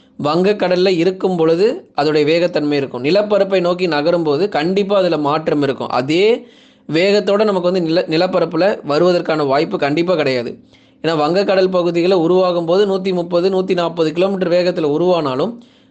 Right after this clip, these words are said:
அது நிலப்பரப்புல வந்து கரையை கடக்கும் பொழுது அதோட வேகத்தன்மை குறைத்து கொண்டு மழை பொழிவுகளாகவே அதிகமாக நமக்கு வந்து கொடுப்பதற்கான வாய்ப்புகள் இருக்கு. அஹ், தொடர்ந்து இந்த பெங்கல் புயல் பொறுத்த வரைக்கும், அஹ், மழையில நமக்கு எந்த மாற்றமும் இல்ல. சொல்லியபடி நமக்கு மழை பொழிவு இருக்கும்.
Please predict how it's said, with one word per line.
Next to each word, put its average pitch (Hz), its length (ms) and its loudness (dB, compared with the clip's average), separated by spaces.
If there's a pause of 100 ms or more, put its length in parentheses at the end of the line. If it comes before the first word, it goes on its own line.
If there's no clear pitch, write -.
(100)
அது 147 220 -2
நிலப்பரப்புல 202 640 2
வந்து 185 180 0
கரையை 185 300 0
கடக்கும் 170 300 -2
பொழுது 147 440 -2
அதோட 147 280 0
வேகத்தன்மை 170 580 0
குறைத்து 160 360 -2
கொண்டு 151 440 -2 (100)
மழை 151 420 0
பொழிவுகளாகவே 165 600 0
அதிகமாக 156 500 0
நமக்கு 139 300 -2
வந்து 151 180 -4
கொடுப்பதற்கான 147 520 -2
வாய்ப்புகள் 127 400 -2
இருக்கு. 156 420 -2 (420)
அஹ், 127 160 -2
தொடர்ந்து 185 380 0
இந்த 156 480 0 (120)
பெங்கல் 165 360 0
புயல் 156 240 0
பொறுத்த 143 260 -4
வரைக்கும், 139 480 -4 (160)
அஹ், 127 240 -2
மழையில 190 360 2
நமக்கு 185 280 -2
எந்த 170 240 0
மாற்றமும் 165 420 -2
இல்ல. 160 320 -2
சொல்லியபடி 170 540 0
நமக்கு 151 260 -2
மழை 147 320 0
பொழிவு 151 260 0
இருக்கும். 151 360 -4